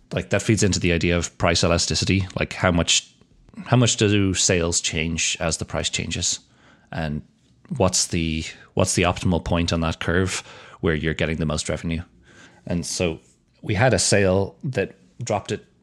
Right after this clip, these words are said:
by one dollar, and that sale went on for a week. And so I think even on the last day of that week, our revenue was higher than,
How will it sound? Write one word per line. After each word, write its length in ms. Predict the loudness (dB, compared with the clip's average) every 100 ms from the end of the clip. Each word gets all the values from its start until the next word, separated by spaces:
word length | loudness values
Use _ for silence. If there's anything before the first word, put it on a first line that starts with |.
| _
by 140 | -4 0
one 180 | 2 2
dollar, 440 | 2 2 2 -2 -8
and 140 | -2
that 140 | 0 2
sale 200 | 2 2
went 160 | 2
on 120 | 0
for 160 | -2 -2
a 40 |
week. 380 | -2 -2 -4 -12 -16 -20 -20 -20 -20 _ -10
And 160 | -8
so 240 | -4 -4 -4
I 80 | -2
think 240 | -2 0
even 220 | 2 4
on 80 | 4
the 80 | 4
last 340 | 4 4 2
day 140 | 2 2
of 80 | 2
that 180 | 0
week, 380 | 0 -2 -4 -10 -2
our 140 | 0
revenue 380 | 2 2 0 0
was 140 | 0
higher 400 | 0 0 0 -2
than, 360 | -4 -6 -6